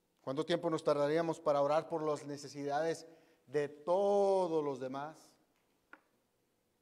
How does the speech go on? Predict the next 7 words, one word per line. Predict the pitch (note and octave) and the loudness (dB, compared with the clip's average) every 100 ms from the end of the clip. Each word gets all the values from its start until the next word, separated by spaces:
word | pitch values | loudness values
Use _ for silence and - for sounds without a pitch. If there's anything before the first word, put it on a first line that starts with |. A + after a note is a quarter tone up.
| _ _ _ _ _ _ _ _ _ _ _ _ _ _ _ _ _ _ | _ _ _ _ _ _ _ _ _ _ _ _ _ _ _ _ _ _
¿Por | B2 | -6
los | B2+ A#2+ | -6 -6
enfermos? | A2+ B2+ D3+ F3+ E3+ - _ _ _ _ _ _ _ _ _ _ _ _ _ _ _ _ _ _ _ _ _ _ _ _ _ _ _ _ _ _ _ _ _ _ | -8 -4 -4 -6 -16 -20 _ _ _ _ _ _ _ _ _ _ _ _ _ _ _ _ _ _ _ _ _ _ _ _ _ _ _ _ _ _ _ _ _ _
¿Cinco | - C#3+ D#3+ | -10 -10 -8
minutos? | D3+ D3+ D#3+ - - _ _ _ _ _ _ _ _ _ _ _ _ _ | -8 -8 -10 -16 -20 _ _ _ _ _ _ _ _ _ _ _ _ _
¿Diez | A#2 B2+ C#3 | -12 -8 -8
minutos? | D3 D3+ D3+ F3+ - | -10 -12 -12 -18 -20